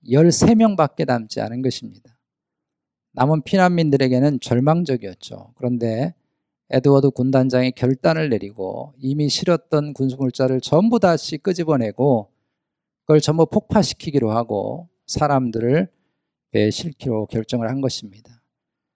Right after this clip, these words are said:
십이월 이십이 일 날 눈보라가 내리치는 밤 아홉 시 삼십 분부터 피난민들을 실기 시작해서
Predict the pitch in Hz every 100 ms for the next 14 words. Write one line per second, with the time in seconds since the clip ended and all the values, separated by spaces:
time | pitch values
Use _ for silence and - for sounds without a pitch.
0 | _ _ - - 190 196 175 180 202 175
1 | 175 175 175 156 151 180 190 - _ _
2 | _ _ _ 131 135 175 170 170 165 147
3 | 139 131 - 147 139 127 - 139 139 117
4 | 127 135 151 - 226 196 - 190 135 -
5 | 151 143 107 _ _ _ _ _ _ _
6 | _ _ 208 196 202 185 170 156 147 127
7 | 143 - 139 - 120 104 - 95 113 139